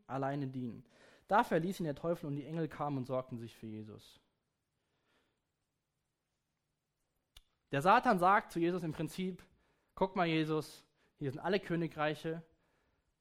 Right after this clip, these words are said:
Und Jesus, wir sehen auch hier, dass Jesus nicht leugnet, dass Satan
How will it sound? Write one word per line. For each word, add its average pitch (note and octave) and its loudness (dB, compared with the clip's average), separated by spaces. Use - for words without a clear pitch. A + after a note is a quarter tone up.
Und D3+ -2
Jesus, F#3+ 0
wir D3 -2
sehen E3 -2
auch D3+ -4
hier, E3+ -2
dass D#3+ 0
Jesus E3 -2
nicht F3 -4
leugnet, D#3 -2
dass C#3 -2
Satan D#3+ -2